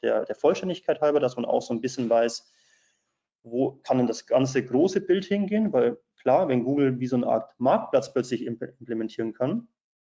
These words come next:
warum soll ich noch zu Amazon gehen? Also Google wird dann deutlich mehr Produkte wie Amazon haben. Was ist der große Unterschied? Wenn ich mein Produkt bei Amazon verkaufen will,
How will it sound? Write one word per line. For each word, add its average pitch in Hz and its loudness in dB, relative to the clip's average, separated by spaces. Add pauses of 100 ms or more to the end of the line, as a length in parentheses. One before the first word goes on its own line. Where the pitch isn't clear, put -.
(380)
warum 127 0
soll 123 0
ich 127 -2
noch 135 -2
zu 131 -2
Amazon 127 0
gehen? - -14 (340)
Also 107 -8
Google 123 0
wird 113 -4
dann 113 -4
deutlich 160 0
mehr 139 2
Produkte 135 -4
wie 131 0
Amazon 147 0
haben. 104 -6
Was - -10
ist 120 -10
der 123 -2
große 120 -6
Unterschied? 180 -6 (400)
Wenn 120 -6
ich 120 -10
mein 117 -4
Produkt - -6 (380)
bei 120 0
Amazon 135 0
verkaufen - -2
will, 269 -2